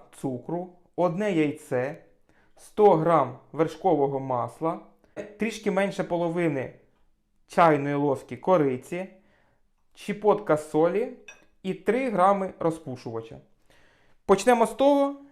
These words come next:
що переб'ємо наші вівсяні пластівці. Для цього, як я і сказав, ми скористаємося ручним блендером. Пересипаємо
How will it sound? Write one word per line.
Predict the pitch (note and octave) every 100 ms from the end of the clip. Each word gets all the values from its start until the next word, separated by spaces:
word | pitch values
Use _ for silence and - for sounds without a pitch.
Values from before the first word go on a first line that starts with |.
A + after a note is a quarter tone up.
| _ -
що | - -
переб'ємо | F#3 F3+ F3 A3+ G#3+
наші | F#3 F#3 - F3+
вівсяні | D#3 D3+ F#3 F3+ F3
пластівці. | D#3 D3+ C3+ A#2 A#2 A2+ - - - -
Для | D#3+ F3+
цього, | - B3 A3
як | G3+ F#3+
я | E3+
і |
сказав, | E3 - E3+ G#3+ A#3 A3+ - -
ми | F3+ G3
скористаємося | F#3+ E3+ D#3+ - A3+ G#3+ G3 G3+ F#3+ F#3 - _ _ _ -
ручним | F3+ E3+ - F#3+ F#3 D#3+ - -
блендером. | B2+ C3 B2 A#2+ B2 B2 - _ _ _ _ _ _ _ _ _
Пересипаємо | D3 D3 D3+ D3+ D3 C3+ B2+ B2